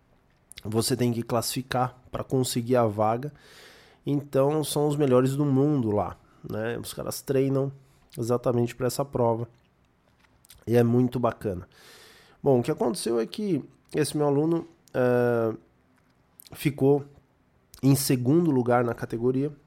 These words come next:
foi vice-campeão mundial, ficou atrás de um americano. Eu tô aqui com as parciais dele, ele fez na natação uma hora e vinte e dois,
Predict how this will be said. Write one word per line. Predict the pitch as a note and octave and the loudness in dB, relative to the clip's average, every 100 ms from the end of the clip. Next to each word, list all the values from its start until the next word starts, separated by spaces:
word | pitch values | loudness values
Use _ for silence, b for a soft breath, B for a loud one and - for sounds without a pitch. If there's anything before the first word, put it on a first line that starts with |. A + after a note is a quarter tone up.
| _ - | _ -14
foi | A#2 | -10
vice-campeão | G#2+ A#2+ - A#2+ B2 | -8 -8 -6 -6 -4
mundial, | A2+ C3+ B2 C3 C#3 - B B B B B B | -4 -4 -4 -4 -6 -12 B B B B B B
ficou | - A#2 | -6 -4
atrás | - A2+ | 0 0
de | A#2 | 0
um | |
americano. | A#2 A#2+ B2 - B2+ B2+ D3+ - _ _ _ _ _ _ - | 0 0 -2 -2 0 0 -2 -14 _ _ _ _ _ _ -4
Eu | B2 | -2
tô | B2+ C#3+ | -2 -2
aqui | B2+ - A#2 | -2 -2 -4
com | A#2+ | -4
as | - | -6
parciais | A#2 A2 - B2 A2+ A2+ | -6 -6 -2 0 2 0
dele, | B2 C#3+ C3 | -2 -2 -2
ele | A#2+ | -2
fez | A#2+ - C3+ C3 B2 A#2+ - - - | -6 -4 0 0 0 -2 -8 -8 -6
na | C3 A#2+ | -2 -2
natação | B2 B2 C3 A#2+ - B2+ A#2 | -2 -2 -4 -6 -4 -2 0
uma | A#2+ B2 | 0 2
hora | A#2+ B2 | 2 2
e | |
vinte | A#2+ B2 B2 | 2 -2 -2
e | B2 | -4
dois, | C3 D#3 D#3+ D#3+ D3+ - | 0 0 2 -2 -6 -10